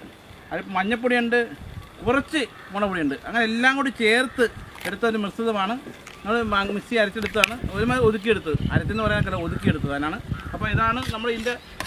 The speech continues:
പ്രധാനപ്പെട്ട സാധനം, ഇൻഗ്രീഡിയൻസ് എന്ന് പറയും. അപ്പോൾ അത് നമ്മൾ ചേർക്കുകയാണ്. മൊത്തം ചേർത്ത് ഇതിൻ്റെ പുറത്തോട്ടൊക്കെ ഒന്ന് കൂട്ടി വെക്കും.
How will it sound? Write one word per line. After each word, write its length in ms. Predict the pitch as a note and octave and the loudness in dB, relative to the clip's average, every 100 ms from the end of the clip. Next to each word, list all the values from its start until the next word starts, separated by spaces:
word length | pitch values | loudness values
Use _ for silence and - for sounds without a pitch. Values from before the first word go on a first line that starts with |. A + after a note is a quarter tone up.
| - | -8
പ്രധാനപ്പെട്ട 680 | F#3 A3+ B3+ - B3 A3+ - - - - - - - | -2 0 2 0 -2 2 2 2 -2 -4 -2 -2 0
സാധനം, 340 | F3+ F#3 G3 A3+ - - - F#3 | 0 0 -2 -6 -10 -14 -14 -12
ഇൻഗ്രീഡിയൻസ് 360 | G3 B3+ B3 B3 | -6 -4 -4 -4
എന്ന് 100 | G#3+ | -4
പറയും. 160 | E3 - - - | -4 -8 -14 -10
അപ്പോൾ 140 | A#3 G#3+ | -4 -2
അത് 80 | B3 | -2
നമ്മൾ 140 | A#3+ A#3 B3 - - - - - | -2 -2 -4 -8 -10 -8 -6 -4
ചേർക്കുകയാണ്. 400 | G3 G3+ A3 A3+ - - - F#3+ - - F3+ | -2 -2 0 -2 0 -2 0 -2 -4 -8 -10
മൊത്തം 240 | - A#3 G#3+ | -6 -6 -4
ചേർത്ത് 300 | G3+ F#3+ A#3+ - - - | -6 -4 -4 -6 -12 -16
ഇതിൻ്റെ 180 | - G3 | -10 -6
പുറത്തോട്ടൊക്കെ 380 | G3 G3 A3 A3 | -4 -2 -2 -4
ഒന്ന് 100 | A3 G3 | -4 -6
കൂട്ടി 180 | F#3+ G3+ | -4 -4
വെക്കും. 200 | D3 | -4